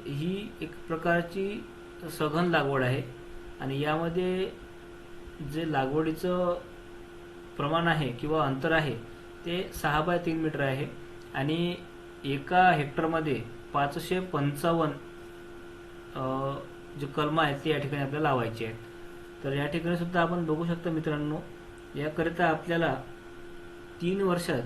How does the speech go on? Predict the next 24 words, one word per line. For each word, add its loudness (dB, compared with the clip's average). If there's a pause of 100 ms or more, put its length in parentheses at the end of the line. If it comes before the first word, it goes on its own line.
(140)
जवळपास 4 (140)
एक 0
लाख 4 (640)
एकवीस -2
हजार 4
पाचशे 0
एकोणीस 2
रुपये 2
एवढी 2
सबसिडी -2
मिळते -2 (500)
आणि -2
ही 0
सबसिडीसुद्धा, -4 (560)
अ, -2 (640)
विभागून 4
मिळते, 0
म्हणजे 0
एकाच 0
वर्षी -2
सबसिडी 0
ही 2
मिळणार 0
नाही. -6